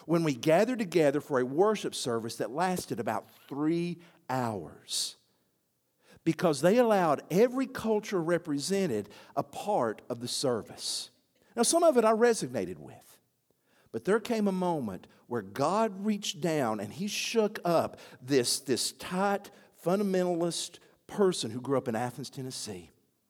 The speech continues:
because the Christians from Nigeria were given their opportunity to worship. Whoa!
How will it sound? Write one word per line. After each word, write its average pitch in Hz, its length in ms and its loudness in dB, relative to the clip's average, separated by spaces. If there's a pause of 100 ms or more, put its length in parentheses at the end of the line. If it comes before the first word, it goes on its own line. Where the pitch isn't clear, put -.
(580)
because 123 320 -4
the 104 80 -12
Christians 180 600 -4
from 151 200 -8
Nigeria 127 840 -6
were 90 160 -8
given 101 400 -8
their 110 240 -4
opportunity 131 720 -12
to 90 80 -12
worship. - 440 -14 (1800)
Whoa! - 440 -6